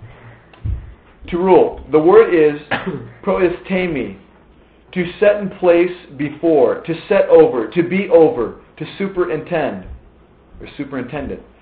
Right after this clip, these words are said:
proceed over, to be a protector or guardian. The root word,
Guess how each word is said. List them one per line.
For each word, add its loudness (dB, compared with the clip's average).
proceed -4
over, 2
to -10
be 2
a 2
protector -2
or -2
guardian. 0
The -4
root 0
word, 0